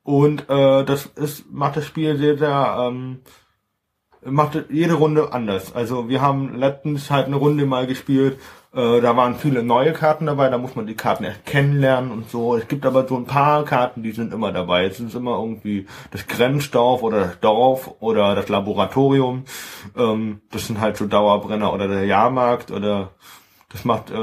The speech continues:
also das Spiel, äh, hat zwar immer so altbekannte Karten dabei und, äh, ähm, dadurch, dass es halt immer verschiedene Karten sind oder jedes Set,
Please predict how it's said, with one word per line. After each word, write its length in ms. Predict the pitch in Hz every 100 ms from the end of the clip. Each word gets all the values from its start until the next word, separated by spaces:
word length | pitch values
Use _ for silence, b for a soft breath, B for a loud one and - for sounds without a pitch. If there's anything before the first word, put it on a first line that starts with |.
| 107 104 -
also 340 | - 117 117 120
das 180 | 135 -
Spiel, 880 | - 156 156 156 151 135 131 127 98
äh, 40 | 120
hat 240 | 127 135
zwar 300 | - 135 127
immer 200 | 131 127
so 100 | 120
altbekannte 600 | 80 147 156 143 143 147
Karten 300 | 143 117 -
dabei 380 | 104 104 147 226
und, 320 | 233 160 156 131
äh, 200 | 131 131 B B B B B -
ähm, 600 | 117 117 123 127 117 - _ -
dadurch, 380 | 135 156 160
dass 200 | 147 131
es 180 | 139 -
halt 220 | 131 123
immer 200 | 151 165
verschiedene 540 | - 143 139 165 151 127
Karten 420 | - 143 147 170
sind 160 | 170 160
oder 160 | 120
jedes 320 | 120 135 135 -
Set, 300 | - 151